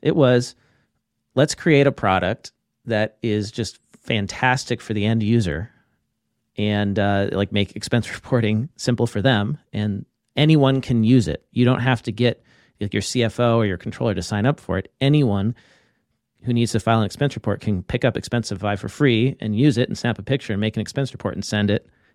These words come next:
in." And if enough people at a company do this, then eventually the accounting and finance team says, "Hmm, maybe we should look into this." And then they buy it. And so I, I wrote a story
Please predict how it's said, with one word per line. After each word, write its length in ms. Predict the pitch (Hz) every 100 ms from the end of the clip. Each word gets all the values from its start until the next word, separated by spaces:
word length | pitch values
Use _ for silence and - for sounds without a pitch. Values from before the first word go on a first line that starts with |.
| -
in." 320 | 175 87 - _ _ _ _ _ _ _ _ _ -
And 400 | 131 127 123 - - _ _ _ _ _ _ -
if 140 | 123
enough 200 | 131 131
people 200 | - 135 127
at 60 |
a 60 | 120
company 340 | 131 107 113
do 180 | 92 147
this, 420 | 135 123 - - _ _ _
then 200 | 120 117
eventually 640 | 117 131 170 - 107 110 123
the 140 | 117
accounting 380 | 104 139 156 127
and 80 | 110
finance 260 | 151 160
team 160 | - 117
says, 180 | - 98
"Hmm, 240 | 233 175 - _ -
maybe 200 | 131 160
we 140 | 170
should 300 | 208 107 95 - _
look 160 | - -
into 160 | 147
this." 320 | 92 80 - - _ _
And 140 | 113
then 100 | 117
they 100 | 117
buy 220 | 143 160 185
it. 140 | - _ _ _ _ _ _ _ _ _
And 200 | 123 120
so 140 | - 123
I, 120 | 123
I 60 | 135
wrote 160 | 131 131
a 60 |
story 520 | - 160 160 120 113